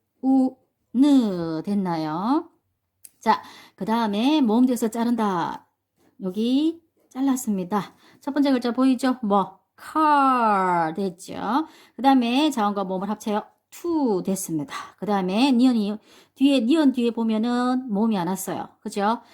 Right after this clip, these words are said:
자, 니은은 뒤에 모음이 안 오면 어떻게 하는 애들? 무조건 앞집으로 가는 애들. 그래서 여기 갑니다. 자, 그래서 쓸게요. cartoon 이렇게 되겠죠? cartoon.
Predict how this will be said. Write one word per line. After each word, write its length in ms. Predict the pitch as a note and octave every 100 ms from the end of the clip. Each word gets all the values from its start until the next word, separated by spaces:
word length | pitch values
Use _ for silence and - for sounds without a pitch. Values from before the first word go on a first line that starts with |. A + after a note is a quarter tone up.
| _
자, 180 | C4 B3
니은은 520 | B3+ D4 C4 C4 C4
뒤에 180 | A#3+ B3
모음이 260 | A#3 B3+ A#3
안 100 | A3+
오면 140 | G3+
어떻게 180 | G3 A#3
하는 200 | A3+ A3+
애들? 360 | A#3 A3 A3 C4
무조건 580 | F3+ G3+ F#3 - C4+ C#4+
앞집으로 460 | A3+ - G#3 G3+
가는 320 | G3+ G#3 G#3+
애들. 680 | G3+ F3 F3 E3 D#3+ D#3 D3
그래서 260 | - D3 F#3
여기 140 | E3+
갑니다. 420 | E3+ E3+ F3 D#3+ - _ _ _ _
자, 120 | -
그래서 260 | F#3+ C3+ E3+
쓸게요. 720 | - G#3 G3+ F#3+ F3+ G3 A3 -
cartoon 1600 | A3 A3 G#3 G3 F#3 F3+ F3 E3+ - _ - - C4 A3 F3 D#3 D#3+
이렇게 220 | F3+ F#3+
되겠죠? 400 | F3 E3+ - C4+ C#4 _ _
cartoon. 1000 | E3 D3+ D#3+ - - A#3+ G3+ D#3 D#3 -